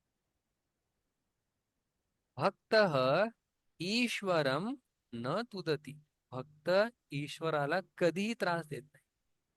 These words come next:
उलट म्हटलं तरी चालते, ईश्वरः भक्तम न तुदती.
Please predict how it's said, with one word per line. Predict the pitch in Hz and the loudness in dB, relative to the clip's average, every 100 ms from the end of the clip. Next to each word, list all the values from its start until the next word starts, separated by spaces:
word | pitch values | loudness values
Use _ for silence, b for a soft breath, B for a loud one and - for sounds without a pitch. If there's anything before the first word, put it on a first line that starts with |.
| _ _ _ - | _ _ _ -8
उलट | 151 151 | -6 0
म्हटलं | 196 185 175 196 | 4 4 2 0
तरी | 214 | 0
चालते, | 214 180 160 170 151 _ _ | 4 2 2 -6 -8 _ _
ईश्वरः | 170 208 226 - 220 208 175 139 135 143 185 254 _ _ _ _ - | -6 -2 -2 0 2 4 6 4 2 4 4 2 _ _ _ _ 0
भक्तम | 190 - _ 139 139 208 247 _ - | 0 0 _ -2 -2 -4 -10 _ -16
न | 120 156 | -10 -10
तुदती. | 156 185 175 151 160 | -10 -8 -8 -10 -18